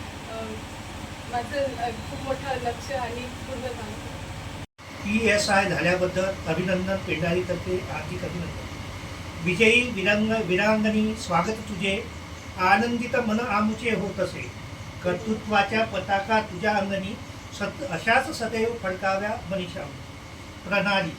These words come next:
Speaker 2: नाव तुझे स्मृतीत राहिलं, जीवनी ऐसे तुझे कर्तृत्व राहिलं. कांबळे म्हणजे परिवार तुझा,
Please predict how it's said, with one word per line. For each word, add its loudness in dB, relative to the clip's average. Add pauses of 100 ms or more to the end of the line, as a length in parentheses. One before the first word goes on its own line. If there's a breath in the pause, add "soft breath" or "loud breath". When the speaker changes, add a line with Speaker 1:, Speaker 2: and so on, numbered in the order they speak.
(500)
Speaker 2:
नाव 6
तुझे 2
स्मृतीत -6
राहिलं, 0 (680)
जीवनी 0 (120)
ऐसे 2
तुझे 0
कर्तृत्व -4
राहिलं. 0 (500)
कांबळे 2 (240)
म्हणजे -6
परिवार 0
तुझा, -6